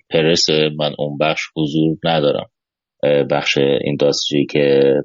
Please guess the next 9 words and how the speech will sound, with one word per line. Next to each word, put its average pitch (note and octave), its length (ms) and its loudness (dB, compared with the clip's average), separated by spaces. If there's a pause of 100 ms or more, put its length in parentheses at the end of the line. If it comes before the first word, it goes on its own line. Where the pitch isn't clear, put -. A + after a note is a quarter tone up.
(100)
بخش D#2+ 280 -2
معرفی D#2 720 0
پروژه D#2+ 360 2
هاست D2+ 420 0
و D2 320 2
بخش C#2+ 300 -2 (120)
پیچینگ E2 460 0
و D#2 280 2
گرفتن D2+ 460 0